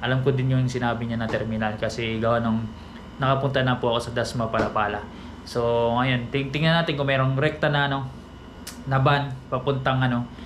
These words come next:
Tagaytay. Doon na po tayo sasakay, ah, tas Tagaytay to Nasugbu na. Maantay na ako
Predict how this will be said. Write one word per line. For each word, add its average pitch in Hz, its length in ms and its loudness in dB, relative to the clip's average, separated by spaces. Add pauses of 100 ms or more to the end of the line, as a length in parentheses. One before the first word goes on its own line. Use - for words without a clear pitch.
(220)
Tagaytay. 131 400 4
Doon 180 160 0
na 185 80 -2
po 139 80 2
tayo 117 160 2
sasakay, 110 480 0 (240)
ah, 110 160 0
tas 110 160 -4
Tagaytay 123 480 0
to 110 160 -2
Nasugbu 110 480 -2
na. 104 240 -4
Maantay 117 480 -2
na 113 160 0
ako 113 40 2